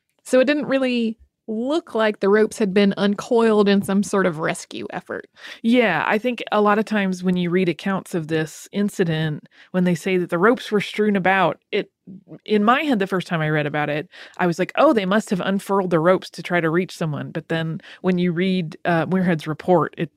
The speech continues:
Speaker 2: clearly says, like, "No, no, they were still all tied tight. They had just fallen out of their box."
Speaker 1: They were sort of scattered haphazardly.
Speaker 2: More scattered, yeah.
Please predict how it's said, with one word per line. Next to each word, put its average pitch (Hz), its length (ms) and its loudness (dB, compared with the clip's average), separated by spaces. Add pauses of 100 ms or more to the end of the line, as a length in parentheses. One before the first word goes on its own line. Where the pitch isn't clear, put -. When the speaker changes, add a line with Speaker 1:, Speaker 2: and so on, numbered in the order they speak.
(100)
Speaker 2:
clearly 170 260 2
says, 160 200 -2
like, 160 140 -10
"No, 170 140 0
no, 202 320 2
they 170 100 0
were 175 140 -2
still 175 240 -4
all 151 160 -2
tied 156 400 -6
tight. 175 440 -2 (320)
They 180 100 0
had 160 100 0
just 165 160 -4
fallen 156 340 -2
out 147 180 -2
of 123 280 -8
their 135 240 -4 (340)
box." - 380 -8
Speaker 1:
They 220 100 -4
were 202 80 -2
sort 208 160 -6
of 185 80 -4
scattered 214 600 2
haphazardly. 196 720 0
Speaker 2:
More 220 140 4
scattered, - 580 -8
yeah. - 140 -12